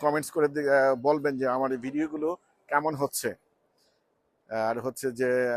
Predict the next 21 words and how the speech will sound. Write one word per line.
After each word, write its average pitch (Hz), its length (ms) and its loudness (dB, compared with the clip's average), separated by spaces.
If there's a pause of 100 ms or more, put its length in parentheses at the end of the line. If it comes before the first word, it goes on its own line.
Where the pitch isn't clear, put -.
(120)
আর 120 180 0
কি - 160 -14
কি 180 100 -6
ধরনের 160 300 -2
ভিডিও 147 280 -4
আপনারা, 131 420 -2
আহ, 117 640 -6
করতে 123 240 -6
বলেন 117 320 -4
বা 117 160 0
আমার 120 200 -4
ভিডিওর, 123 300 -6
আহ, - 720 -6
কোয়ালিটি 139 440 0
ঠিক 151 220 -6
আছে 139 220 -2
কিনা। 113 320 -8 (220)
কারণ 123 160 -4
আমি 151 200 -6
তো 151 160 -2
নতুন, 156 500 -4